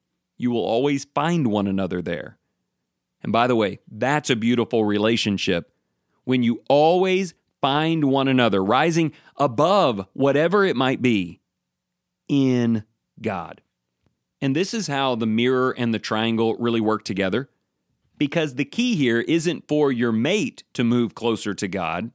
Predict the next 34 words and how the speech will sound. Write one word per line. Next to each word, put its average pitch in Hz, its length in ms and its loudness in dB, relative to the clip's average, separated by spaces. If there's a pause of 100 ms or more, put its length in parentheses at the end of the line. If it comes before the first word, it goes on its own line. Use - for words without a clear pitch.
(140)
We 131 100 2
want 156 280 0
them 120 120 -2
to 95 80 -6
do 160 220 0
that, 92 380 -2
but 110 120 -6
that's 117 240 -4
not 107 240 -2
the - 60 -20
key. 151 440 -4 (720)
The 151 80 -2
key 233 260 0
isn't 180 240 -2
coming 175 300 0
up 147 160 -2
with 143 180 -2
some 147 280 -2
coordinated 143 880 0
plan 151 520 0
where 127 180 0
you 123 260 -2
both 151 640 0 (340)
grow 123 380 2
towards 104 480 -2
God, 90 420 -2 (220)
though 110 140 -2
that 110 160 0
would 107 100 -4
be 104 120 -4
really 98 240 -2
cool. 104 480 0 (560)
Your 170 540 2
responsibility 117 1120 0